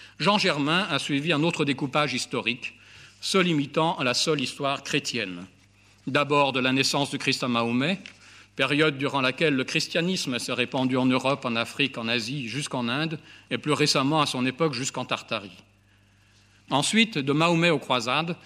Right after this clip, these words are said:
avec l'exemple de Charlemagne, ancêtre de Charles sept, qui, lors de son voyage à Jérusalem et à Constantinople, a rétabli le christianisme sous l'empereur romain d'Orient. Après, l'époque, l'époque des croisades,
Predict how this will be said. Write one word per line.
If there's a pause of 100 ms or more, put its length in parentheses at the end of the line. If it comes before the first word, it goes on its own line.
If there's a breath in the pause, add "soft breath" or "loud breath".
(220 loud breath)
avec
l'exemple
de
Charlemagne,
ancêtre
de
Charles
sept, (280 loud breath)
qui,
lors
de
son
voyage
à
Jérusalem
et
à
Constantinople, (260 soft breath)
a
rétabli
le
christianisme
sous
l'empereur
romain
d'Orient. (560)
Après,
l'époque,
l'époque
des
croisades,